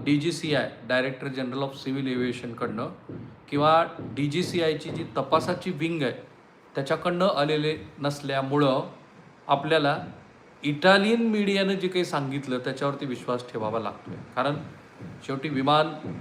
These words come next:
अ, परिचलन किंवा विमान वाहतूक हा आंतरराष्ट्रीय विषय आहे आणि आंतरराष्ट्रीय विषयामध्ये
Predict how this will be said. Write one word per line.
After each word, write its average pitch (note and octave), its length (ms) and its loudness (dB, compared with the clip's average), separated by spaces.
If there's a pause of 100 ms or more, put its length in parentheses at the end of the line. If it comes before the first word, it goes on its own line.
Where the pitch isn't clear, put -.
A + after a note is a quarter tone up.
(320)
अ, A#2 380 -6 (220)
परिचलन C3+ 480 2
किंवा B2 240 -2
विमान B2+ 360 0
वाहतूक B2 340 -4 (720)
हा E3 140 4
आंतरराष्ट्रीय F3+ 680 2
विषय B2+ 320 0
आहे G2+ 320 -6
आणि D#3+ 220 -4
आंतरराष्ट्रीय D3 580 -2
विषयामध्ये C#3 600 -4